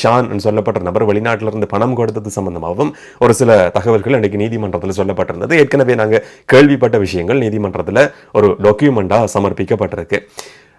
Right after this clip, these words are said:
கனிமுல்ல சஞ்சீவ கொலையில பிரதானமான சூத்திரதாரின்னு சொல்லி அடையாளப்படுத்தப்பட்ட கெஹல்பத்ர பத்மே டிசம்பர் ரெண்டாம் தேதி வரைக்கும் கொழும்பு குற்றத்தடுப்பு பிரிவிலிருந்து வெளியில கூட்டி வரப்படக்கூடாதுன்னு சொல்லி ஏற்கனவே ஒரு உத்தரவு பிறப்பிக்கப்பட்டிருந்தது.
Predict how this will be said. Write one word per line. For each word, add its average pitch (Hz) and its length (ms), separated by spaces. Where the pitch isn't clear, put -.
கனிமுல்ல 180 640
சஞ்சீவ 139 400
கொலையில 127 420
பிரதானமான 131 640
சூத்திரதாரின்னு 113 540
சொல்லி 110 240
அடையாளப்படுத்தப்பட்ட 104 760
கெஹல்பத்ர 113 680
பத்மே 110 400
டிசம்பர் 143 580
ரெண்டாம் 143 320
தேதி 127 240
வரைக்கும் 107 500
கொழும்பு 139 360
குற்றத்தடுப்பு 127 480
பிரிவிலிருந்து 107 600
வெளியில 143 360
கூட்டி 131 280
வரப்படக்கூடாதுன்னு 127 1080
சொல்லி 101 320
ஏற்கனவே 117 580
ஒரு 110 280
உத்தரவு 110 560
பிறப்பிக்கப்பட்டிருந்தது. 95 800